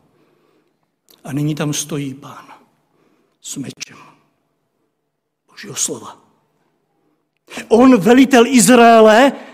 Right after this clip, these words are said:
se ocitá před velitelem Hospodinova vojska. Všimli jste si?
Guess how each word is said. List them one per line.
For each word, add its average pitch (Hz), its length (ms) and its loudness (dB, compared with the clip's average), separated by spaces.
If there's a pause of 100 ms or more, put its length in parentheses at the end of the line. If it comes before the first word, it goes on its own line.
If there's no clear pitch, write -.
se - 200 -2
ocitá 254 500 0
před 262 440 -2
velitelem 262 520 2
Hospodinova 220 600 -2
vojska. 202 320 -2
Všimli 165 240 -14
jste 175 140 -14
si? 233 260 -14